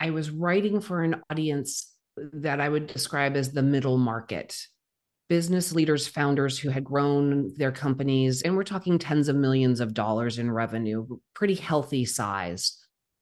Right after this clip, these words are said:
But they were getting to a point where they have an executive team and a founder may no longer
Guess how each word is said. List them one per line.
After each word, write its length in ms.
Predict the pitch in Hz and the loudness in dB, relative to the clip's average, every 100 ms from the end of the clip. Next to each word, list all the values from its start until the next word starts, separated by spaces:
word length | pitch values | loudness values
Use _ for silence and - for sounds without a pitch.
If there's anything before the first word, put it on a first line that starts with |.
| _ | _
But 80 | 165 | 2
they 100 | 170 | 4
were 60 | 165 | 4
getting 200 | 190 208 | 4 4
to 140 | 202 | 2
a 40 | 185 | 0
point 460 | - 175 165 - | 0 0 0 0
where 460 | 139 147 139 139 139 | -2 0 2 2 2
they 160 | 135 | 0
have 640 | 135 139 147 143 139 139 135 | -2 -6 -4 0 2 0 -2
an 160 | 139 | -2
executive 600 | 135 131 143 135 151 139 | 0 0 -2 -2 -2 -2
team 460 | 135 - 143 135 131 | -2 -4 0 2 2
and 180 | 127 127 | 0 -2
a 60 | 123 | -4
founder 800 | - 151 143 156 151 151 147 143 | -4 -2 0 0 0 0 0 -2
may 280 | 147 147 147 | 0 0 2
no 220 | 143 143 | 2 0
longer 720 | 139 135 139 131 131 127 131 | 0 0 0 2 2 0 -4